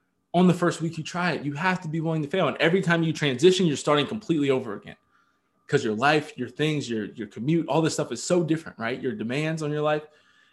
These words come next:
every big transition in life. This isn't just starting a new job or moving across the country. It's when you get married. It's when you start a new relationship, whatever. You're starting new routines, and you're gonna constantly have to try and fail, try and fail, try and fail. And that's what a life of greatness looks like.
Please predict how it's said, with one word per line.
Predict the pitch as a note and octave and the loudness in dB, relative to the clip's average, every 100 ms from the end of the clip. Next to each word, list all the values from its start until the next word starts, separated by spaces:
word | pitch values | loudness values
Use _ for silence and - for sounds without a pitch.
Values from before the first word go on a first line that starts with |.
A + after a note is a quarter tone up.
| - | 2
every | D3 E3+ | 4 4
big | D#3+ E3 E3 | 4 4 4
transition | D#3+ D3 D3 D3+ | 0 0 0 -2
in | C#3+ | -2
life. | B2+ G#2+ - | -2 -2 -4
This | A#2+ | -4
isn't | D3 G3 | 0 0
just | F#3 | 0
starting | F#3 E3+ E3+ | 0 0 2
a | |
new | D#3+ D3+ | 0 2
job | C#3 C#3 C#3 | 4 4 2
or | |
moving | B2+ B2+ C#3 | 0 -2 -2
across | C#3 D3 | -4 -4
the | D#3+ | -4
country. | B2+ A#2 B2 | -8 -6 -4
It's | B2 | -4
when | B2 | -4
you | A2+ | -4
get | G#2+ G2 | -4 -4
married. | B2+ E3 E3+ | -2 2 0
It's | - | 0
when | B2 | -6
you | |
start | - A#2+ | -4 -4
a | A#2 | -4
new | A2 | -2
relationship, | A#2 D#3+ - E3 B2 | -2 -2 -4 -6 0
whatever. | B2+ F#3+ A#2+ - - _ _ _ _ _ | 2 0 -2 -10 -20 _ _ _ _ _
You're | - B2+ | -8 -6
starting | - C#3 C#3 C3 | -2 0 0 0
new | C3 | 0
routines, | B2 C3 B2 F#2+ - | -2 -4 -8 -8 -8
and | A#2+ | -6
you're | A#2+ | -4
gonna | A#2 A2 | -4 -6
constantly | - B2+ - A#2 | -6 -6 -4 -6
have | G#2+ | -8
to | G#2 | -10
try | - A#2 B2+ | -4 0 0
and | C3 - | -2 -6
fail, | A#2+ G#2+ | -6 -6
try | - A#2 A#2+ | -6 -6 -6
and | A#2+ | -6
fail, | A#2+ | -6
try | - A#2+ A#2 | -4 -4 -4
and | A#2 | -4
fail. | A#2 G#2+ - - - | -2 -4 -6 -18 -6
And | B2+ | -2
that's | C#3+ | 0
what | D3+ | 2
a | C3+ | 4
life | C3 C3 | 2 0
of | |
greatness | A#2+ C3 A#2+ D#3+ | 0 0 0 -6
looks | D#3+ | -6
like. | G2+ | -8